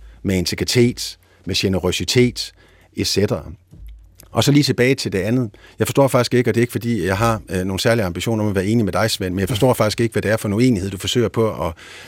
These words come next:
øh, male frem, når jeg siger, at meningen med livet er subjektiv. For du siger jo også selv, at der er nogle områder, hvor det er sådan, at vi selvfølgelig ser forskelligt på tingene, og så er der masser af ting, vi deler. I det, du laver det blandingsforhold,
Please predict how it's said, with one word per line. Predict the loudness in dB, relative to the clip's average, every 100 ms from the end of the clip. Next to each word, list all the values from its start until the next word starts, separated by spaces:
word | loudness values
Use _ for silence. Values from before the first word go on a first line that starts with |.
| -8 -2 0
øh, | 4
male | 4 4 2
frem, | 2 0 -2 -20 -6
når | -2
jeg | 0
siger, | 0 0 2 2 0 -6
at | -2
meningen | 2 4 2
med | 0
livet | -2 -2
er |
subjektiv. | -2 -4 -4 -8 -12 -12 -20 -20 -20 -20 _ _ -2
For |
du | 0
siger | 4 6
jo | 6
også | 2
selv, | 2 0 2
at | 0 2
der | 0
er | 2 4
nogle | 4 2 0
områder, | 0 0 -2 -2
hvor | -2
det | 0
er | 0
sådan, | 0 -2
at | -4
vi |
selvfølgelig | -4 -2 0 0 0
ser | -2
forskelligt | -2 0 0 0
på | -4
tingene, | -2 0 -2
og | -2
så | 0
er |
der | 2
masser | 2 2 0
af | -4
ting, | -2 -2
vi | 0
deler. | 0 0 -2 -16 _ -6
I | -2
det, | 2
du | 4
laver | 6 6
det | 4
blandingsforhold, | -2 -2 -2 -6 -8